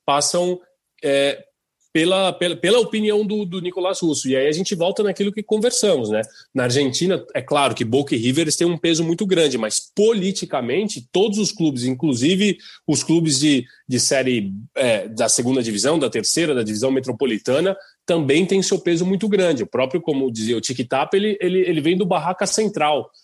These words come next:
que é um clube que disputa a primeira B metropolitana. Talvez,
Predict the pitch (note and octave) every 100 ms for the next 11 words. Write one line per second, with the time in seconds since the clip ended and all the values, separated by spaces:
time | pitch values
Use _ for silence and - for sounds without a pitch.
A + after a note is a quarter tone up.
0 | _ B2 A2+ C3 D#3+ E3+ E3 - G#3 G#3
1 | - E3 E3 G#3+ F3 G#3 G#3+ G3+ G3+ G#3+
2 | G3 D#3+ C#3+ A2 G#2 A#2+ D3